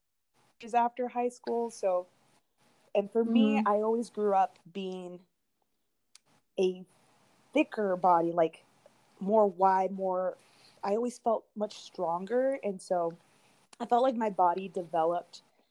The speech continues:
Speaker 1: faster than some, some guys. And so
Speaker 2: Yeah.
Speaker 1: strength-wise or physically, I always felt like I was there. Like, I can, I can hold myself during high school, but
Speaker 2: Cool.
Speaker 1: it wasn't the same case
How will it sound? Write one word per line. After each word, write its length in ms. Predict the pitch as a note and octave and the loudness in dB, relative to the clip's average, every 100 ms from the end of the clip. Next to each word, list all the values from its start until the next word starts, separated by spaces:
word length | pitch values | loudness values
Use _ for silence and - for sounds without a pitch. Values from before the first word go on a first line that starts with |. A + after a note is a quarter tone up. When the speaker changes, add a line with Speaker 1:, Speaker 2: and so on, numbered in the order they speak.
| _ _ _ - | _ _ _ 0
Speaker 1:
faster 460 | E3+ F3 - G3 F#3+ - | 2 2 0 -6 -6 -4
than 160 | E3+ D#3+ | -6 -6
some, 260 | - D#3+ D#3 _ | -10 -10 -12 _
some 260 | - F#3+ E3+ | -4 -4 -2
guys. 560 | D#3+ D3+ F#3 E4+ G4+ - G#3 | -2 4 6 8 6 2 -4
And 140 | G3+ | -4
so 380 | - G3 F#3 F#3 _ _ _ _ - - - G#3 B3+ | 0 2 2 -2 _ _ _ _ -20 -16 0 0 6
Speaker 2:
Yeah. 400 | G#3 F#3+ F#3 F3+ | 8 8 8 4
Speaker 1:
strength-wise 200 | F3+ E3+ | 0 -4
or 60 | |
physically, 580 | D#3+ A#3+ C#4+ C#4 - F3 | -4 -2 -2 -4 -4 -2
I 120 | E3 | -2
always 260 | F3 F3+ - | -4 -6 -10
felt 360 | - F3 F3 - | -4 -2 -2 -4
like 240 | D#3 D#3 | -8 -8
I 120 | D#3 | -8
was 380 | D3+ D3+ - - _ _ _ _ _ _ _ - | -6 -10 -12 -20 _ _ _ _ _ _ _ -12
there. 320 | D#3+ F3+ E3+ | 6 8 8
Like, 180 | D3+ D3+ | 6 4
I 120 | E3 | 4
can, 340 | F3 F3+ D#3+ - _ | 4 -2 -4 -8 _
I 100 | - | -2
can 160 | E3 D#3 | -2 -4
hold 300 | D#3 D3+ D#3 | 0 2 2
myself 720 | D3 D3+ - C#3+ C#3 - - _ _ _ - | 0 -2 2 4 2 -4 -20 _ _ _ 0
during 200 | D3+ D3+ | 0 4
high 160 | F3+ | 4
school, 240 | E3+ D3+ D3+ | 4 2 2
but 340 | E3 F3 - _ - | 8 8 8 _ 2
Speaker 2:
Cool. 200 | - G3+ | 8 10
Speaker 1:
it 20 | |
wasn't 300 | G#3 G3+ F#3+ - | 8 6 -6 -8
the 80 | |
same 440 | E3 F#3 E3+ E3 E3+ _ _ | -8 -6 -8 -8 -16 _ _
case 560 | - G#3 E3+ D3+ - | -12 -6 -6 -6 -16